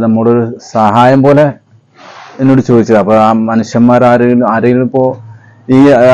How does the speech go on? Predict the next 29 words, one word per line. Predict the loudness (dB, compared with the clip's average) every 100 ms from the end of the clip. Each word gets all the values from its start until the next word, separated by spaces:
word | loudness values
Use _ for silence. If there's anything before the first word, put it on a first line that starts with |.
| 2
ആരെങ്കിലും | 2 2 2 2
ആണെങ്കിൽ | 2 2
നമ്മൾ | 2 2 2
സഹായം | 2 2 2
ചോദിച്ചാൽ | 0 0
നമ്മളത് | 2 0 0
ചെയ്തു | 0 2
കൊടുക്കുമല്ലോ. | 2 0 -4 -8 _ _ -20 -20 -20 -20 -20 _ _ _ -10
അപ്പൊ | -2 0 2
അതുപോലെ | 2 0 2 2 0 -6 _ _ _ _ _ -10
ഈ | -2 2 2 2
ആത്മാവ് | 0 0 0 2 2
നമ്മ-, | 2 -2 -2
നമ്മോട് | 0 0 0 0
ഈ | -2
കാര്യങ്ങൾ | -2 0 0 0 0
പറഞ്ഞ് | 0 0 -2
എനിക്ക് | -2 -2 -2 -2 -4
തോന്നുന്ന | -4 -2 -2 -2 -2
ഒരു, | -2 -4 -8 -18 _ _ _ _ _ _ _ _ _ _
ഒരു | -6 -6 -2
സഹായം | -4 -2 0 0 -2 -2
ചെയ്തു | 0 2 2
തരണം | 0 2 0 -2 -4
എന്നുള്ള | -2 0 0
ഒരു | 0
രീതി, | 0 0 -2 -2
രീതിയിലാണെന്ന് | 0 2 2 0 0 0 0
എനിക്ക് | -2 -2